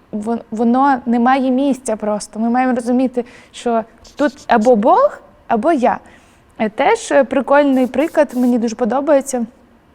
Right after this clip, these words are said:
Е, уяв-, уявимо, що, ам, кожна зустріч церкви для поклоніння — це весілля Агнця.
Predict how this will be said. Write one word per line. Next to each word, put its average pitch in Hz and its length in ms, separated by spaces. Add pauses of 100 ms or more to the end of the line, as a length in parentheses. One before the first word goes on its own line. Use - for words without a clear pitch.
(340)
Е, 226 340
уяв-, 240 500
уявимо, 233 560
що, 240 320 (680)
ам, 202 500 (160)
кожна 262 360
зустріч 233 680 (100)
церкви 262 580 (360)
для 240 180
поклоніння — 269 680
це 269 520
весілля 254 440
Агнця. 196 480